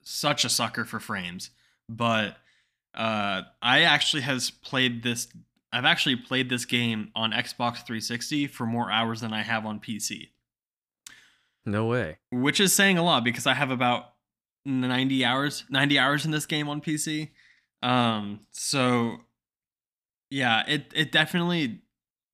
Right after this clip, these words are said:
Speaker 1: stays relatively accurate to it. I didn't look up any comparisons
Speaker 2: Okay.
Speaker 1: or anything like that, but, um, it's either
Speaker 2: Just from your experience, it's not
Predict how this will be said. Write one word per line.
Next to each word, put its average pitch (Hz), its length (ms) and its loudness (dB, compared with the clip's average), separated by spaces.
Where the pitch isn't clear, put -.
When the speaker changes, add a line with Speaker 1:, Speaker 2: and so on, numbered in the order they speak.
Speaker 1:
stays 131 380 -2
relatively 117 840 0
accurate 110 500 -2
to 123 160 -2
it. 120 100 -2
I 127 160 4
didn't 160 200 0
look 127 160 -4
up 131 140 -6
any 127 200 -2
comparisons 117 640 -2
Speaker 2:
Okay. 135 60 4
Speaker 1:
or 127 40 4
anything 131 220 -4
like 131 200 -4
that, 139 320 -2
but, 113 460 -2
um, 95 440 -10
it's 120 220 -8
either 131 400 4
Speaker 2:
Just 117 100 4
from 110 100 0
your 104 80 0
experience, 92 520 0
it's 90 160 -8
not 92 260 -4